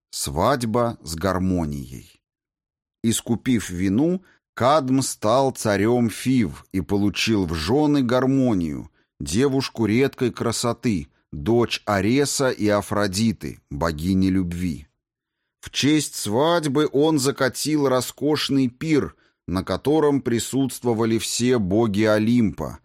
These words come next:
которые преподнесли невесте роскошные дары. «Гармония — это золотое ожерелье достойно твоей красоты!»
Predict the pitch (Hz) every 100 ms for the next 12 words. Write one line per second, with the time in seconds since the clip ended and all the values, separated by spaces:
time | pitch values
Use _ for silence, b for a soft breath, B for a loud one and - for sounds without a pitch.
0 | _ _ - 87 101 95 90 - 87 76
1 | 90 87 92 - 92 98 85 76 101 139
2 | 131 - 123 110 110 - 92 87 - 92
3 | 92 87 92 90 71 - _ _ _ _
4 | _ _ - 71 85 90 131 165 156 127
5 | 110 92 71 - b b _ 98 156 180
6 | - 175 139 170 165 147 185 190 180 170
7 | 139 160 139 185 180 170 151 175 143 160
8 | - - 175 214 190 170 170 - 135 143
9 | 147 220 - 110 127 131 127 131 131 104
10 | 67